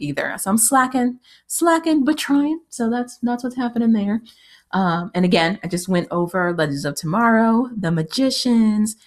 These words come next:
The Tick, and then some Asian dramas, Wai-, Wayugi,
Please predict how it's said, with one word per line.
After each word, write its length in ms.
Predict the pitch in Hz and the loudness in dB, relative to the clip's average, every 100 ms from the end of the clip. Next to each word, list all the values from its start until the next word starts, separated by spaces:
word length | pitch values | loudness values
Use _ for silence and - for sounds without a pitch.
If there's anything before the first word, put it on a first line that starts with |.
| _ | _
The 140 | 160 240 | -2 -2
Tick, 640 | - 262 262 254 - - _ - _ | -2 0 0 0 -6 -20 _ -20 _
and 140 | - 143 | -8 -4
then 120 | 143 | -6
some 160 | 139 - | -6 -2
Asian 300 | 175 175 196 | 0 2 0
dramas, 720 | 175 165 165 170 165 160 - | 0 0 0 -2 -4 -6 -8
Wai-, 400 | 151 151 - - - | -6 -6 -6 -10 -14
Wayugi, 800 | 156 156 190 233 262 302 359 403 | -10 -6 -2 0 0 0 0 -2